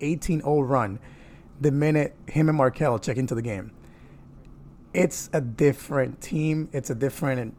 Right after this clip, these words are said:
feeling on the court. I mean, as a Magic fan, we've been waiting for this guy to bulk up, number one, but number two, to just start showing signs of what he can be. And I think with his new physique,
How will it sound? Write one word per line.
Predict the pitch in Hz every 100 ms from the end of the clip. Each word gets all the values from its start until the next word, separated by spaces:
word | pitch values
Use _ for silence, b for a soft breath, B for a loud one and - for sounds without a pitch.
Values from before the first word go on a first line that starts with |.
| -
feeling | - 165 160 160
on | 151
the | 139
court. | - 160 160 135 B B B B - - - - -
I | 143 156
mean, | 147 147 139 131 - _
as | 151 143
a | 131
Magic | 120 131 147 -
fan, | - 180 180 175 - _ _ -
we've | 143 165
been | 160 147
waiting | 147 151 135
for | 139
this | 123 123
guy | 135 123
to | - 127 107
bulk | 110 120 151 - 175
up, | 160
number | 160 147
one, | 151 165 170 180 B B B B
but | 190
number | 131 127
two, | 123 190
to | 170 139
just | 151 - - - -
start | - 165 156
showing | - 175 147 127 -
signs | - - 143 139 135 -
of | 127
what | 123 110
he | 151
can | - 127
be. | 120 160 - B B B B -
And | 131
I | 151
think | 170 160 - 147
with | 151
his | 143 -
new | 165
physique, | - - 156 160 156